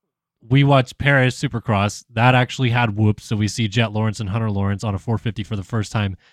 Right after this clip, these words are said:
ever racing real Supercross. And so, in a way, doesn't that kind of spoil it just a little bit? I know that there was still two months until the season started,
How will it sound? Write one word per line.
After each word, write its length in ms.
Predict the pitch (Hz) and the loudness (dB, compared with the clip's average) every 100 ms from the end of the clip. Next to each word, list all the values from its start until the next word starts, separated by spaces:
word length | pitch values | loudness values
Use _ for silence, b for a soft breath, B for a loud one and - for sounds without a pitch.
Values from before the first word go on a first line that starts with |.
| b b - | b b 0
ever 460 | 143 117 98 87 - _ _ _ - | 2 2 -2 -4 -12 _ _ _ 0
racing 580 | 117 123 - 123 113 - | 4 4 2 -2 -4 -4
real 300 | 110 123 117 | 2 4 4
Supercross. 720 | - 117 101 107 92 107 - _ _ _ | 2 -2 -2 -6 -12 -14 -20 _ _ _
And 100 | 110 | -10
so, 380 | - 123 110 98 _ _ _ _ | -2 2 2 2 _ _ _ _
in 160 | 127 127 | 0 2
a 60 | |
way, 440 | 110 110 139 196 202 - | 4 4 4 2 -2 -6
doesn't 240 | 123 135 | -4 0
that 180 | 135 131 | 0 0
kind 200 | 151 143 | -2 -2
of 60 | |
spoil 340 | - 139 151 175 | -4 0 2 2
it 80 | 170 | 0
just 220 | 143 - | -2 -2
a 40 | |
little 220 | 135 156 | 0 2
bit? 180 | 175 196 - | 2 0 0
I 120 | 123 | -2
know 260 | 123 135 | 2 4
that 140 | 143 131 | 2 0
there 120 | 143 | -2
was 120 | 127 | -2
still 180 | - 139 | 0 -2
two 200 | - 156 | 2 2
months 260 | 139 151 147 | 2 0 -2
until 220 | 123 143 | -4 -4
the 100 | 117 | -2
season 320 | - 202 160 | -2 -2 -2
started, 460 | - 107 110 147 | -6 -4 -2 -4